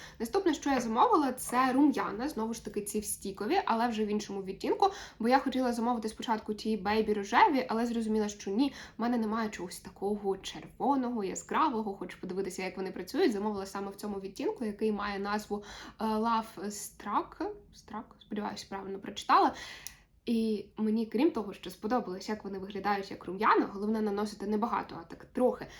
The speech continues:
Я ще почала це наносити як тінт на вуста, і навіть зараз я його вже нанесла як тінт на вуста. Буде так трохи <laughs> і в тебе виходять гарненькі червонуваті вуста, без ніяких плямок, гарненько розподіляються,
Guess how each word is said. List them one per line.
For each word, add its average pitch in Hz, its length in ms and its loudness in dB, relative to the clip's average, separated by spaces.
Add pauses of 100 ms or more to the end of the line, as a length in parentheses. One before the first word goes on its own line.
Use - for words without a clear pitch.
(160)
Я 269 180 6
ще 269 180 -4
почала 226 380 0
це 247 180 -4
наносити 220 480 -2
як 208 160 -8
тінт 262 400 2
на 226 120 2
вуста, 208 500 2
і 220 60 2
навіть 202 240 0
зараз 208 360 2
я 208 100 0
його 220 160 -2
вже 202 160 -6
нанесла 190 440 -2
як 220 120 -2
тінт 254 320 -2
на 220 100 0
вуста. - 360 -4 (260)
Буде 240 200 4
так 320 180 0
трохи 277 340 2 (140)
<laughs> 269 1300 -2
і 226 60 -6
в 214 60 -4
тебе 254 280 2
виходять 240 440 -2
гарненькі 214 560 -4
червонуваті 202 640 -2
вуста, 190 420 2 (260)
без 220 220 0
ніяких 220 340 0
плямок, 233 580 0
гарненько 208 420 -4
розподіляються, 202 840 0